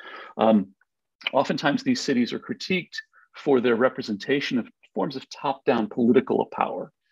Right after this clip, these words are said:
And often I find, uh, my colleagues are, you know, anxious about the expression of that spatial authority, let's say. Um, equally often, the critiques of these cities tend to reinforce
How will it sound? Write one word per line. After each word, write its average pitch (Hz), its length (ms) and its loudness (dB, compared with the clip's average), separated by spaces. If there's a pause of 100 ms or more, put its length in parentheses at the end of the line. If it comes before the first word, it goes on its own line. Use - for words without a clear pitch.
(340)
And 110 320 6
often 120 340 4
I 104 100 0
find, 110 440 0 (160)
uh, 101 220 -2
my 101 180 -2
colleagues 101 420 0
are, 107 260 -4
you 113 80 -2
know, - 140 -6
anxious 117 380 0
about - 240 -4
the 110 80 2
expression - 520 0
of 95 100 -2
that - 160 -2 (280)
spatial 139 500 2
authority, 117 460 0
let's 101 320 -6
say. - 140 -8 (1000)
Um, 131 380 2 (240)
equally 196 400 8
often, 123 400 4
the 107 40 -4
critiques - 460 -6
of 110 140 -4
these 113 240 0
cities 113 320 2
tend 135 300 2
to 143 120 2
reinforce 113 680 4